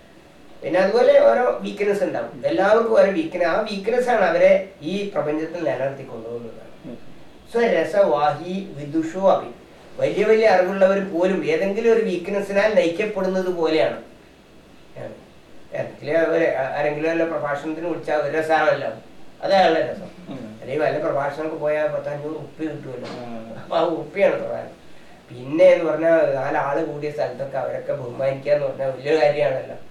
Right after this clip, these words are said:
Speaker 1: അതാണ് ചിലവരുടെ രസം. അപ്പൊ ഇങ്ങനെ സ്വരസവാഹി വിദുഷോ അപി തദ് ആരൂഢോ അഭിനിവേശം. അതാണ് ഈ അഭിനിവേശം എന്ന് പറയുന്നത്.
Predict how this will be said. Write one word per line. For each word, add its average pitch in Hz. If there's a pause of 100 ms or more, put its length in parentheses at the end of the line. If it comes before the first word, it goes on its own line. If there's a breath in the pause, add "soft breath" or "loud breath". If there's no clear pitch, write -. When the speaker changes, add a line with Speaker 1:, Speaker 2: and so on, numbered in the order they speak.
(260)
Speaker 1:
അതാണ് 160
ചിലവരുടെ 135
രസം. - (680)
അപ്പൊ 143
ഇങ്ങനെ 185
സ്വരസവാഹി -
വിദുഷോ 143
അപി - (640)
തദ് 202
ആരൂഢോ 196
അഭിനിവേശം. - (760)
അതാണ് 151
ഈ 156
അഭിനിവേശം 127
എന്ന് 123
പറയുന്നത്. -